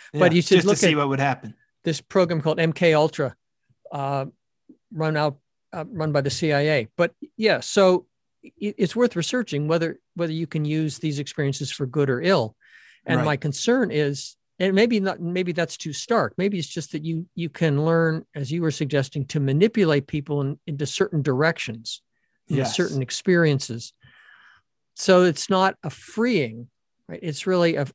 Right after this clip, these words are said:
Speaker 1: a, a redirecting, a channeling into, into certain, uh, into certain mind views, mindsets,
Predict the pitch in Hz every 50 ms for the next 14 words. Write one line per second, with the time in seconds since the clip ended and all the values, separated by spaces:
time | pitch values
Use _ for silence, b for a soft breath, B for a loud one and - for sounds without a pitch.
0 | _ _ 190 170 - - _ _ _ 170 156 139 143 156 185 185 135 170 156 151
1 | 170 175 - - 135 110 117 120 - - - - - 196 202 202 185 160 131 123
2 | 120 120 123 123 123 - 139 156 - - 151 139 139 - 147 131 - - - 170
3 | 170 - 143 139 143 143 - _ _ _ _ _ _ _ _ _ _ _ _ _
4 | _ _ - 151 151 170 - - - 147 139 151 - - 190 170 151 143 147 143
5 | 196 165 165 156 160 156 151 127 139 127 123 127 123 120 - 143 139 143 151 139
6 | - - 127 120 123 - - - - -